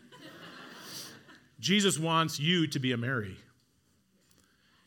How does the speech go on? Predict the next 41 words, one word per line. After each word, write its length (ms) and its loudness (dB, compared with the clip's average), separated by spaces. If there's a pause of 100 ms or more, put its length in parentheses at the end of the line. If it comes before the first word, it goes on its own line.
(120)
Jesus 360 4
wants 280 2
you 180 4
to 180 2
live 480 8
a 160 2
different 400 4
life. 400 4
And 100 2
I 80 8
want 160 6
to 80 4
invite 380 4
you 80 0
into 260 4
it, 160 6 (180)
not 220 6
as 160 6
a 60 0
cross 480 4
to 160 4
bear, 500 6 (160)
but 80 4
as 100 4
a 120 6
joy 380 6
to 120 2
receive, 380 6
as 100 4
you 120 4
heard 180 6
in 40 4
the 80 4
testimonies 680 4
here 180 6
today. 540 2 (580)
The 80 0
gospel 540 6
demands 560 6
an 100 4
all-in. 680 4